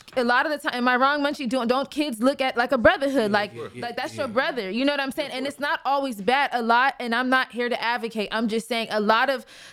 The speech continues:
Speaker 1: time, I, I can say so many good things about people,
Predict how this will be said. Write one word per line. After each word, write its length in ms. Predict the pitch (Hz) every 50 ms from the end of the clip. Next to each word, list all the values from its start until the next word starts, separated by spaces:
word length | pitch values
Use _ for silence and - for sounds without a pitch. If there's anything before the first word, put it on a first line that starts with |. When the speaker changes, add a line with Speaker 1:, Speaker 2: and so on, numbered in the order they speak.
| - - -
Speaker 1:
time, 220 | 240 269 269 247 -
I, 120 | 226 208 -
I 100 | 247 277
can 140 | - 294 269
say 160 | - 247 226
so 220 | 220 - 240 240
many 160 | 240 240 240
good 240 | 208 190 247 254 254
things 180 | 247 247 247 214
about 220 | 233 214 196 -
people, 360 | - 254 220 220 233 226 214